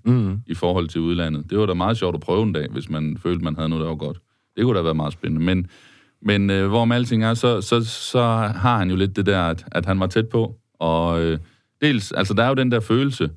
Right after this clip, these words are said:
Speaker 2: man kan godt. Altså, man var så tæt på, så man har stort set gjort
Speaker 1: Ja.
Speaker 2: alt rigtigt.
Speaker 1: Ja.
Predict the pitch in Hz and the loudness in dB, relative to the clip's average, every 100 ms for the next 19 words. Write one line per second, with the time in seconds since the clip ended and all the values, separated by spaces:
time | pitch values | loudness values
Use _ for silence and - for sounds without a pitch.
0 | _ _ _ _ - 95 92 120 107 120 | _ _ _ _ -2 0 2 2 2 0
1 | - _ _ - 85 90 92 98 120 107 | -2 _ _ -6 -2 0 2 2 0 0
2 | 113 110 113 110 90 87 87 87 - 120 | 0 2 2 0 0 -2 -2 -4 -2 0
3 | 90 90 85 80 90 90 - - 95 90 | 0 0 0 0 0 -2 -4 -4 -2 0
4 | 101 120 90 80 90 | 0 0 -4 -2 -2